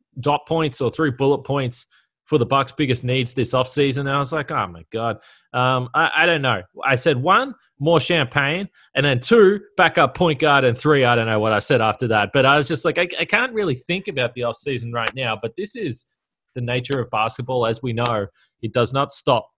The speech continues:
for anything." And it was really <sighs> crazy watching these guys, Jordan Nwora with Nigeria and Jrue Holiday and Chris Middleton with Team U S A playing basketball last night. I know in the case of Middleton and Jrue Holiday,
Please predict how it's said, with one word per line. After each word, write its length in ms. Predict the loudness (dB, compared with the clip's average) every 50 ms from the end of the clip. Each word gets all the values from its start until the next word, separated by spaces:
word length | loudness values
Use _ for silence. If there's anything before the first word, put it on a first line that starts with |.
| _ _
for 240 | _ -4 0 2 2
anything." 480 | 2 2 0 0 0 -2 -2 -2 -6 -10 _ _ _ _ _ _ _ _ -4
And 100 | -2 0
it 100 | 0 0
was 220 | 2 0 0 0 -2
really 540 | -2 -2 0 0 0 0 0 -2 -6 -8 _ _ _ _ _ _
<sighs> 520 | -18 -18 -16 -16 -18 -20 -20 _ -20 _
crazy 720 | -12 -6 -4 -2 -2 0 2 0 0 0 0 -4 -6 -10 -14 _ _ _ _ _
watching 420 | 2 4 4 4 4 0 -6 -4
these 240 | -4 -2 -2 -2 -2
guys, 360 | 0 0 2 4 4 2 2
Jordan 300 | 2 2 4 4 4 2
Nwora 360 | 0 0 2 4 4 4 2 2
with 320 | 0 0 0 -2 -4 -8
Nigeria 720 | -6 -4 -4 -4 -2 0 0 2 2 2 2 0 -2 -2 -6 _ _ _ _ _ _ _ _ _
and 120 | -6 -4
Jrue 200 | 0 2 2 4
Holiday 340 | 4 4 4 4 4 2 0
and 80 | -2
Chris 240 | -2 -2 -4 -4 -2
Middleton 560 | -4 -2 0 -2 0 0 -2 -2 -2 -6 -8 -6
with 200 | -4 -4 -4 -2
Team 240 | -2 -2 -2 0 -2
U 120 | -2 -2
S 140 | -2 -2 -2
A 160 | -2 -2 -2
playing 340 | -2 -2 -4 -4 -4 -4 -2
basketball 600 | -2 0 2 2 0 0 -2 -4 -2 -2 -4 -2
last 300 | -2 -2 -2 -2 -2 -2
night. 180 | 0 0 0 0
I 80 | 0
know 160 | 0 0 -2 -2
in 100 | -2 -4
the 80 | -4
case 300 | -4 -4 -4 -4 -2 -4
of 80 | -6 -4
Middleton 400 | -4 -4 -4 -4 -4 -4 -4 -4
and 120 | -4 -4
Jrue 180 | -4 -4 -2 -2
Holiday, 440 | 0 2 2 2 4 2 2 0